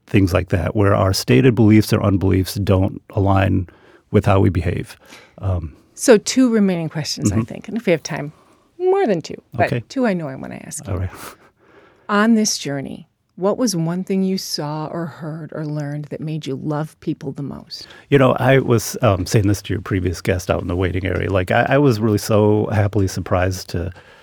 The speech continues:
Speaker 1: discover how welcoming people were to me, not just as an outsider and a non-Bigfooter, but as a journalist. Journalists get a bad rap today, I think, queerly, unfairly. There's a kind of misunderstanding what journalists do. But, um, but people, like, just, and, and a lot of people who I think it's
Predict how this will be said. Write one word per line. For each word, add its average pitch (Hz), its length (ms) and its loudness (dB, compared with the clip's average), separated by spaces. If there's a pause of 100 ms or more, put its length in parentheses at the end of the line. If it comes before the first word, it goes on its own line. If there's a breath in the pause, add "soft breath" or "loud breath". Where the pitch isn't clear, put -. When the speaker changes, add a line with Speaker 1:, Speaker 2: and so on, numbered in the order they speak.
Speaker 1:
discover 95 360 -2
how 92 220 0
welcoming 92 760 -2
people 101 320 -2
were 98 160 0
to 98 140 -8
me, 101 240 2
not 107 200 2
just 104 220 -2
as 92 140 -2
an 95 80 -6
outsider 92 540 -2
and 87 100 -6
a 85 40 -6
non-Bigfooter, 90 560 -8
but - 120 -8
as 78 120 -8
a 82 60 -8
journalist. 85 460 -6
Journalists 90 300 -6
get - 160 -6
a - 20 -8
bad 80 260 -4
rap 80 240 -4
today, 85 300 -6
I 90 40 -6
think, 92 180 -12 (120)
queerly, 80 320 -4 (380)
unfairly. 82 540 -4
There's 80 380 -10
a - 260 -16
kind 82 300 -4
of - 160 -16
misunderstanding 85 760 -4
what 78 160 -6
journalists 82 340 -6
do. 87 220 -4
But, - 320 -8
um, 92 320 0 (580 loud breath)
but 107 140 -2
people, 139 420 4
like, 104 180 4
just, - 380 -4 (180)
and, 127 260 4
and 127 100 4
a 120 40 6
lot 127 200 4
of 139 80 0
people 120 260 2
who 113 400 6
I 107 100 2
think 117 200 2
it's 98 200 0